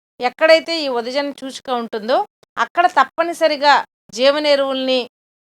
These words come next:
విధి తప్పకుండా మనం వాడినట్లయితే, పంటకు మేలు, అలాగే నేల స్వభావం కూడా పెరుగుతుంది.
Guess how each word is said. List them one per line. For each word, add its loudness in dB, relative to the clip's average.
విధి -8
తప్పకుండా -2
మనం -4
వాడినట్లయితే, 0
పంటకు -2
మేలు, -2
అలాగే -2
నేల -4
స్వభావం -2
కూడా 0
పెరుగుతుంది. -4